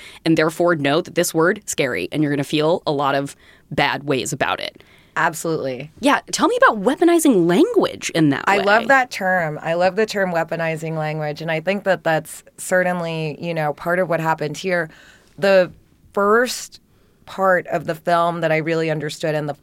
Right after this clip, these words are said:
Speaker 2: first aspect of the film that I had, was the title.
Speaker 1: Mm-hmm.
Speaker 2: Um,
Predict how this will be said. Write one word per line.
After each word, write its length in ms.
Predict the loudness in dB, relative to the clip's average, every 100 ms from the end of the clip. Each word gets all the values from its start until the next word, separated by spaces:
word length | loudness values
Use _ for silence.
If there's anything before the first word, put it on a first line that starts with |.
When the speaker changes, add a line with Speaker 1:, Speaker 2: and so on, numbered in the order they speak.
| _
Speaker 2:
first 320 | -2 -2 -2 -4
aspect 380 | -6 -4 -8
of 80 | -6
the 80 | -4
film 160 | -4 -4
that 100 | -4
I 60 |
had, 240 | -4 -4 -6
was 140 | -10
the 100 | -12
title. 400 | -10 -6 -4 -2
Speaker 1:
Mm-hmm. 200 | 0 -2 -2 -12 _ -4
Speaker 2:
Um, 540 | 0 2 2 0 -4